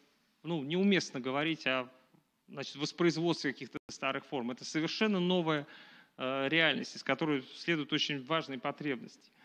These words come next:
Дальше. Чем, в чем еще отличие? А,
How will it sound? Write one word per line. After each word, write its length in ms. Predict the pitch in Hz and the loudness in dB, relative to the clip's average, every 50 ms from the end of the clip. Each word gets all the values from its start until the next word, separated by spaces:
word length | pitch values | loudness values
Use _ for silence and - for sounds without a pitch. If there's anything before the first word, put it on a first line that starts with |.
| - - - - - - - - - _ _ - | -20 -20 -20 -20 -20 -20 -20 -20 -20 _ _ 0
Дальше. 360 | 147 175 175 151 - 143 123 | 4 4 4 4 2 0 -2
Чем, 260 | - - 220 208 170 | 2 4 6 6 4
в 80 | - - | 4 2
чем 200 | - 226 208 180 | 4 4 6 4
еще 220 | 156 - - 165 | 4 4 2 2
отличие? 760 | 151 151 - 160 147 123 - - - 123 120 117 117 117 117 110 _ - - - - - _ _ _ - | 0 0 0 0 0 0 -2 -2 -2 0 0 -2 -2 -4 -6 -8 _ -18 -20 -20 -20 -20 _ _ _ -8
А, 460 | - 127 127 127 127 123 120 117 | -4 -2 -2 0 0 0 0 -2